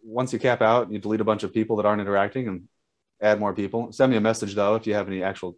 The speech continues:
questions, because if you just get a friend request, you tend to ignore it. Same thing with Instagram. On Instagram, I've actually bought deals off of Instagram by posting stuff. So I've had people hit me up like, "Hey, I got this deal. What do you think?"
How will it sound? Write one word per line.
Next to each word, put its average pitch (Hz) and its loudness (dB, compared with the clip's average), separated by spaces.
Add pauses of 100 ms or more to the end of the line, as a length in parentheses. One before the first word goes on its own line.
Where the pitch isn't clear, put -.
(120)
questions, 98 -2
because 95 -6 (440)
if 95 -12
you 101 -4
just 95 -10
get 98 -4
a - -2
friend 98 0
request, 92 0
you 92 -6
tend 98 -4
to 90 -2
ignore 90 -2
it. - -12
Same 120 -2
thing 113 0
with 104 0
Instagram. 104 -2
On 101 -2
Instagram, 95 -6 (340)
I've 123 -4
actually 131 4
bought 107 4
deals 110 0
off 101 0
of 101 -6
Instagram 101 -4
by 101 0
posting 104 -4
stuff. 101 -2
So 95 0
I've 92 -2
had 101 0 (140)
people 104 -2
hit 107 2
me 98 -4
up 104 -2
like, 98 -2
"Hey, 160 2
I 156 0
got 135 -2
this 104 -8
deal. 131 0
What 101 0
do 101 -4
you 95 -6
think?" 101 -4